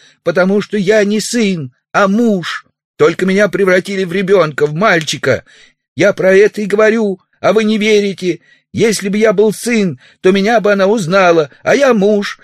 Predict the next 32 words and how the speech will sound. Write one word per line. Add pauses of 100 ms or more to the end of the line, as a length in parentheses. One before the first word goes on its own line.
(100)
и
она
меня
не
узнала.
Понятно?» (680)
«О,
дает!» — (360)
в
очередной
раз
удивился
старшина (320)
и
начал
продвижение
к
двери, (200)
чтобы
из
другой
комнаты
позвонить
в
скорую
помощь. (720)
«Ты
лучше
к
его
мамаше
сходи,